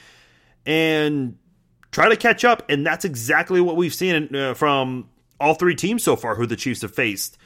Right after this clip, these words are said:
Uh, again, th-, that doesn't mean the Chiefs defense is great and that the stats are completely deceiving, uh, but it, they are a little bit misleading. And I mentioned that last episode, but, uh, I, I mean, gosh, ninety-three pass attempts and fourteen percent of your throws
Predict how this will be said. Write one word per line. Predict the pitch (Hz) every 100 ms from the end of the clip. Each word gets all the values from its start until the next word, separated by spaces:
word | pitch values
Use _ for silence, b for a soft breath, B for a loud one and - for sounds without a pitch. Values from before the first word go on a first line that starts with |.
| b b b
Uh, | 123 123 120 117
again, | 196 240 220 185
th-, | 202
that | 202
doesn't | 214 196
mean | 202 190
the |
Chiefs | 143 185
defense | 190 180 175
is | 151 104
great | 120 185 196
and | 147 151
that | 147
the | 135
stats | - 165 170
are | 135
completely | - 120 - 185 156 151 135 120 - b b b b b
deceiving, | 139 - 214 254 160 147 202 -
uh, | 151 143 143 156 - _ _ _ _ _ _ -
but | 311
it, | 311 233
they | 294
are | 285 285
a | 254
little | 247 240
bit | 233
misleading. | 208 - 220 160
And | 175
I |
mentioned | 208 220 214
that | 202
last | 196 170 -
episode, | 185 165 139 127 120
but, | 117 - b b b b
uh, | 120 113 107
I, | 120 160 147
I | 175
mean, | 180
gosh, | 156 180 127 - - -
ninety-three | 170 208 277 220 180 175
pass | 156 151 143
attempts | 143 139 127
and | 139 135 - _ _
fourteen | 175 208 208 - 165 170
percent | 143 165 165
of | 151
your | 127
throws | 147 147 147